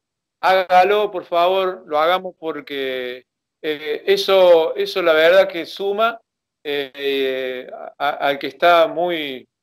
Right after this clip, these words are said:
muy golpeado por esta situación. Así que eso sería como un pedido, más que nada, ayudemos, eh, cada uno de donde pueda, ¿no? Eh, sería lo, lo, lo ideal, como hermanos que somos, como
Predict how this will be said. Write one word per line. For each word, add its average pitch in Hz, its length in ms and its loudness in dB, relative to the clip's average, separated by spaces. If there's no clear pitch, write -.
muy 156 300 -6
golpeado 175 380 4
por 156 140 -2
esta 165 160 -6
situación. 139 540 -6
Así 135 260 -8
que 135 340 -6
eso 156 420 0
sería 160 300 2
como 147 200 -6
un 165 80 -12
pedido, 226 580 4
más 202 140 -2
que 202 120 -8
nada, 202 480 2
ayudemos, 180 720 -8
eh, 127 280 -14
cada 165 220 8
uno 196 160 4
de 170 140 0
donde 147 300 -6
pueda, 160 360 2
¿no? 190 340 -8
Eh, 123 580 -14
sería 170 480 2
lo, 135 200 2
lo, 127 180 -8
lo 131 80 -8
ideal, 156 500 4
como 135 260 -4
hermanos 165 320 -2
que 143 100 -14
somos, 170 640 2
como 127 800 -4